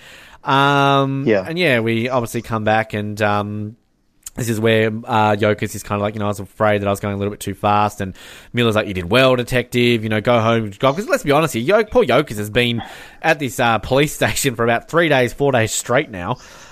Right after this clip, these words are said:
Speaker 1: Um, and we kinda get a good little moment where, uh, they look up at the sign and it's got, yeah, this is where we see the sign that says "Greatest Detectives in the World." Um, and, yeah, basically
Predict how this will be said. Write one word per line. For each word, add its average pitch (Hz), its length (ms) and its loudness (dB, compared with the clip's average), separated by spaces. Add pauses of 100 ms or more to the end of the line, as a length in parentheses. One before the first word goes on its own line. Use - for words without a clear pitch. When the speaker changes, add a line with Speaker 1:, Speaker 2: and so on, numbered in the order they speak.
(100)
Speaker 1:
Um, 120 920 2
and 131 100 -4
we 131 80 0
kinda 147 220 0
get 117 160 0
a 113 40 -2
good 117 200 0
little 110 200 0
moment 104 340 0
where, 107 220 0
uh, 101 220 2
they 98 140 0
look 107 200 -4
up 98 140 -2
at 95 60 -12
the 98 80 -12
sign 95 420 -2
and 92 120 -8
it's - 160 -16
got, 98 260 -6
yeah, 104 180 -2
this 95 160 -10
is 101 60 -12
where 98 140 -2
we 95 60 -6
see 98 180 -6
the 92 80 -6
sign 95 300 -6
that 101 80 -18
says 95 240 -6
"Greatest 98 320 -4
Detectives 92 440 -12
in 92 80 -8
the 92 60 -6
World." 117 420 2 (600)
Um, 151 960 2 (160)
and, 202 720 2
yeah, 240 240 4
basically 180 880 2